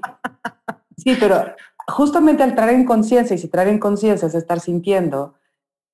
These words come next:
Speaker 2: y ya lo estás observando y lo estás viendo, empieza a perder poder, porque no está estancado, está sintiendo.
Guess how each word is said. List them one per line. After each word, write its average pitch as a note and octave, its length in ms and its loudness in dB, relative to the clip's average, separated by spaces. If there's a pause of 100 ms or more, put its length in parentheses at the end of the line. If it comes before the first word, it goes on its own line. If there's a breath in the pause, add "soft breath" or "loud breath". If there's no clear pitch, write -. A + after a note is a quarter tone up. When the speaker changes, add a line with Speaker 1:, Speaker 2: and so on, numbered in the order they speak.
(760)
Speaker 2:
y E3+ 80 -4
ya F#3 140 0
lo F#3 80 0
estás E3 260 -4
observando E3+ 460 -2
y - 20 0
lo C#3 60 -2
estás D3 260 -6
viendo, E3 580 -2 (760)
empieza E3 500 -4
a D3+ 160 -8
perder C#3+ 340 -6
poder, F3 520 -6 (960)
porque C#3+ 200 -10
no D3 80 -6
está C#3+ 140 -10
estancado, B2+ 760 -10
está B2+ 220 -12
sintiendo. A#2+ 560 -14